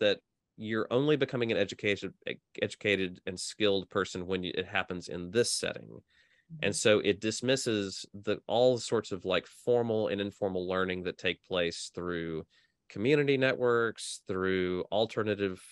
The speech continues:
Speaker 1: uh, like, educational sites,
Speaker 2: Mm-hmm.
Speaker 1: through, uh, peer-to-peer learning, through,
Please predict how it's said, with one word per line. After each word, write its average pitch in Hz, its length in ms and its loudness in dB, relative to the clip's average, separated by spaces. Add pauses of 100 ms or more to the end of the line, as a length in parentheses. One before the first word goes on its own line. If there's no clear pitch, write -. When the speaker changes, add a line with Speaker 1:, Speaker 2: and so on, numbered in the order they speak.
(200)
Speaker 1:
uh, 87 480 -2
like, 90 280 -4
educational 104 520 -2
sites, - 840 -2 (100)
Speaker 2:
Mm-hmm. 165 240 -8 (420)
Speaker 1:
through, 92 920 4
uh, 82 340 0 (120)
peer-to-peer 120 580 2
learning, 104 640 4
through, 107 380 2